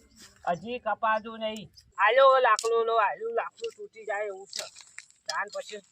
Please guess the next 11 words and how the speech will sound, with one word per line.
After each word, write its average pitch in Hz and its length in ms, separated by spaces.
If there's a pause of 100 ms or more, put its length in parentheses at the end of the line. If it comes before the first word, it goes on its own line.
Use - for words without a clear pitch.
(440)
આ - 160 (100)
એક - 160
તો 466 80 (100)
શીખર 494 240 (420)
ફોન 453 220 (120)
મોમલો 208 360
મેકીને 247 360
જતો 247 180
રહ્યો 277 160
છે 285 100
ને, 254 80